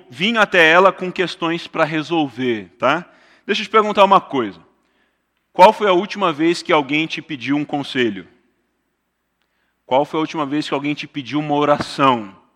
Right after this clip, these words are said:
Interessante, né? No mundo, há pessoas que dão conselhos sem ninguém ter pedido, <laughs>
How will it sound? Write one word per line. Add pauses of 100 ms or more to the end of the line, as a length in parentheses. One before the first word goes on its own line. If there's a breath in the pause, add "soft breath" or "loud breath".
(800)
Interessante,
né? (840)
No
mundo,
há
pessoas
que
dão
conselhos
sem
ninguém
ter
pedido, (220)
<laughs>